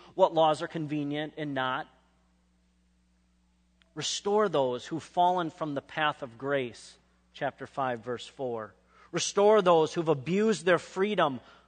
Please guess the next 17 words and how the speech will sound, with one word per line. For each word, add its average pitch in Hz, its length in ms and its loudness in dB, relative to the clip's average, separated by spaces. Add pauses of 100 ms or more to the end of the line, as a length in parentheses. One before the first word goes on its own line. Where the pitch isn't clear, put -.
(140)
by 160 120 4
indulging 160 680 0
their 139 100 -4
natural 156 600 0
human 165 500 -4 (140)
appetites 151 640 -2
or 139 40 -12
desires 135 520 -2
of 127 80 -14
the 131 80 -10
flesh, - 560 -6 (800)
five 123 260 0
thirteen. 127 640 -12 (1900)
Restore 175 460 2
those 170 720 2 (600)
whose 151 220 -6
practice - 1000 -4